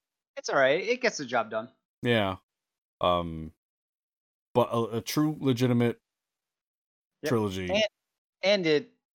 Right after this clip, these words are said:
Speaker 1: it does the right thing. You get a satisfying conclusion at the end of each, uh, major episode of the saga, each, you know, game, right?
Speaker 2: Mm-hmm.
Speaker 1: So you're getting definitive tales, and you're getting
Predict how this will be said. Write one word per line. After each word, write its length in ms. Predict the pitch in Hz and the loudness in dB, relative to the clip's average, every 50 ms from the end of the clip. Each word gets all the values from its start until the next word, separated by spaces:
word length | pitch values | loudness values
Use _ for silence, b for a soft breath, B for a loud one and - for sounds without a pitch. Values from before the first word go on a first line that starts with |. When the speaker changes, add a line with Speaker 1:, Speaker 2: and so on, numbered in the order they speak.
| _ _ | _ _
Speaker 1:
it 280 | - 156 139 117 - _ _ _ _ _ _ _ _ _ _ _ | -2 -2 -2 -2 -4 _ _ _ _ _ _ _ _ _ _ _
does 280 | - 160 170 170 147 139 | 2 2 4 2 2 -2
the 80 | 160 160 | 0 2
right 200 | 170 156 139 - | 2 2 2 0
thing. 440 | 151 147 131 120 117 120 120 120 120 _ _ _ _ _ _ _ _ _ _ | -2 -2 -2 -2 -6 -10 -16 -18 -20 _ _ _ _ _ _ _ _ _ _
You 80 | 127 123 | -10 -6
get 120 | 147 139 | -4 -4
a 60 | 127 | -4
satisfying 680 | 120 - - - - 165 139 143 151 - 160 147 143 135 | -4 -6 -6 -4 -2 -2 0 -2 -2 -2 -2 -2 -2 -4
conclusion 720 | 139 143 123 - - 160 170 170 165 - 175 175 175 170 | -10 -14 -18 -12 -6 -4 -4 -4 -4 -4 -6 -8 -6 -6
at 140 | 151 135 131 | -6 -8 -6
the 100 | - 131 | -6 -6
end 160 | 127 131 131 | -6 -6 -8
of 100 | 127 117 | -8 -8
each, 420 | 131 131 127 123 - - - - _ _ - | -6 -6 -6 -6 -8 -10 -10 -12 _ _ -20
uh, 240 | 127 120 117 113 110 110 _ _ _ _ _ _ - | -20 -18 -16 -16 -16 -16 _ _ _ _ _ _ -8
major 720 | 131 127 135 135 127 131 135 135 135 131 127 127 127 - - | -4 -2 -2 -2 -2 -2 -2 -2 0 0 0 -2 -4 -6 -10
episode 580 | 147 - - - - 180 175 175 170 175 170 - - | -8 -8 -6 -2 0 0 0 0 -2 -4 -6 -6 -4
of 240 | - 143 139 - _ 131 | -4 -4 -4 -6 _ -2
the 120 | 131 120 | -2 -2
saga, 580 | 123 - - 139 139 156 165 165 170 165 156 - _ _ - - _ _ _ _ _ _ | 0 0 -2 0 0 0 0 0 0 0 -2 -6 _ _ -20 -20 _ _ _ _ _ _
each, 340 | - 135 127 - - - - - | -12 -10 -10 -8 -10 -12 -8 -4
you 120 | 143 139 | -2 0
know, 80 | 127 120 | 0 0
game, 320 | 120 143 156 185 190 156 | 0 0 0 0 0 -2
right? 220 | 131 143 175 - - - b b b - - | -2 -2 -2 -2 -6 -12 b b b -6 -2
Speaker 2:
Mm-hmm. 220 | 135 131 135 160 | -2 0 0 0
Speaker 1:
So 240 | 180 175 165 151 143 139 139 135 135 131 127 127 127 127 127 | 0 2 4 4 4 4 4 4 4 6 6 4 2 2 0
you're 140 | 135 135 | -2 -2
getting 320 | 123 135 131 123 123 123 117 | 0 2 0 0 0 -4 -6
definitive 800 | - 127 - - 180 180 180 170 185 180 180 175 165 156 151 _ _ _ - | -8 -8 -4 -4 -2 -2 0 0 2 2 2 0 -2 -6 -10 _ _ _ -4
tales, 680 | - 180 214 226 240 247 262 262 220 - - - - _ _ _ | -2 -2 0 0 0 -2 -2 -4 -6 -6 -8 -8 -10 _ _ _
and 440 | - 147 147 143 143 139 139 135 139 | -4 -2 0 0 2 0 0 -2 -2
you're 100 | 131 135 | -4 -4
getting 480 | 123 139 147 143 143 143 143 139 143 | 0 2 2 2 2 0 -2 -4 -4